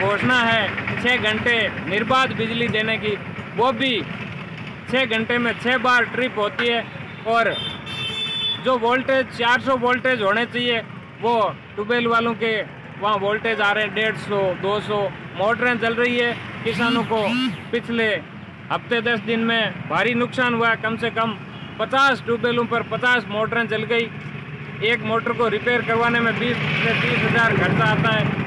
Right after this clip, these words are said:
ऐसे में ज्ञापन दिया है छः घंटे निर्बाध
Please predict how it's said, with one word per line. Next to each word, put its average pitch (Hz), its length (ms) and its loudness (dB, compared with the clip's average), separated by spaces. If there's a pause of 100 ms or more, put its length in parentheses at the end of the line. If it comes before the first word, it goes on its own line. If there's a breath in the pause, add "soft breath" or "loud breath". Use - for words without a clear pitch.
(120)
ऐसे 240 260 2
में - 680 0
ज्ञापन 254 380 2
दिया 262 220 2
है - 500 -2
छः 247 180 2
घंटे 247 320 2
निर्बाध 226 420 2